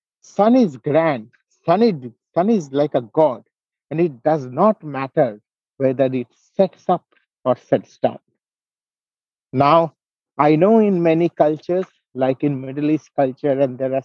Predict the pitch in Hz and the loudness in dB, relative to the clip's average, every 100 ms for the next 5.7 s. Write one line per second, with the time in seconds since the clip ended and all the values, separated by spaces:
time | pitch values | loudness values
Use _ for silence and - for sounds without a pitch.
0 | - 185 151 135 131 - _ 139 127 - | -2 0 2 0 -2 -6 _ -4 -2 -2
1 | 127 123 _ _ _ _ 180 - 208 185 | -2 -4 _ _ _ _ -4 0 0 0
2 | - - 147 123 - _ - 139 - 147 | -2 0 0 -2 -10 _ -10 -10 -2 -2
3 | 135 139 139 113 117 147 123 107 _ _ | -2 0 0 0 -2 -2 -2 -6 _ _
4 | _ - 147 156 143 139 190 233 214 165 | _ -4 -4 -2 -4 -4 -2 0 0 -2
5 | - 151 143 - 151 110 | -6 -4 -4 -2 -2 0